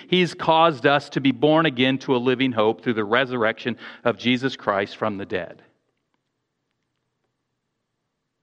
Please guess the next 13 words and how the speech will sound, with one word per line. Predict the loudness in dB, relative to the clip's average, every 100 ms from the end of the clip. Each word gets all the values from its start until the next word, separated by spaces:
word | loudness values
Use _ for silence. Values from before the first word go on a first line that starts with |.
| -4
Uh, | -4 -4
we | -2 2 4
are | 2
first | 0 2 2 0 -4
and | -6 -4
foremost | 0 2 2 0 -4 -8
dependent | -8 -2 0 0 0
on | -2 -4
God | 0 2 2 -2
for | -4 -2 0
our | -2 -4
new | -6
birth. | -2 -2 -2 -8 -20 _